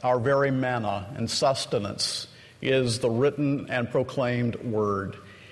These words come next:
We ask, therefore, that we, your people, will hear this word with eagerness and joy, receive it into the very depths of our souls, and that you would transform our lives and conform us to the image of your own dear Son, the Lord Jesus.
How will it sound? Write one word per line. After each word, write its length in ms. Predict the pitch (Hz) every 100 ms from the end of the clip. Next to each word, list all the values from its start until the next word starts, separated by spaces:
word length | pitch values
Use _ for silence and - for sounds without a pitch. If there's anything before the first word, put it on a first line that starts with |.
| - - - - -
We 160 | - 147
ask, 320 | 156 160 -
therefore, 460 | 170 156 175 160 143
that 140 | 135
we, 140 | 151 160
your 160 | 147
people, 640 | - 170 160 156 123 113
will 420 | 110 135 135 131 123 - -
hear 300 | - 170 165
this 240 | 147 143
word 400 | 147 143 139 123
with 180 | 123 123 151
eagerness 480 | 151 143 139 127 131
and 160 | 127
joy, 480 | 117 160 175 170 156 - - - - - - - -
receive 460 | 156 160 - 202 185
it 80 | 151
into 280 | 139 143
the 120 | 135 123
very 240 | 127 131
depths 360 | 117 147 143 143
of 120 | 117
our 160 | 117
souls, 640 | 113 143 135 135 135 123 - - - - -
and 160 | 120 120
that 140 | 117
you 80 | 123
would 120 | 123
transform 840 | - 139 135 135 - 156 151 147
our 240 | 110 110 117
lives 480 | 123 127 123 110 117
and 100 | 101
conform 460 | 120 - 147 135
us 240 | 131 131 -
to 80 |
the 180 | 110 107
image 320 | 127 131 117
of 80 | 123
your 220 | 117 117
own 260 | 113 127 117
dear 400 | 110 107 107 -
Son, 540 | - 127 110 101 101 104
the 80 |
Lord 260 | 113 110 101
Jesus. 640 | 120 113 95 104 - -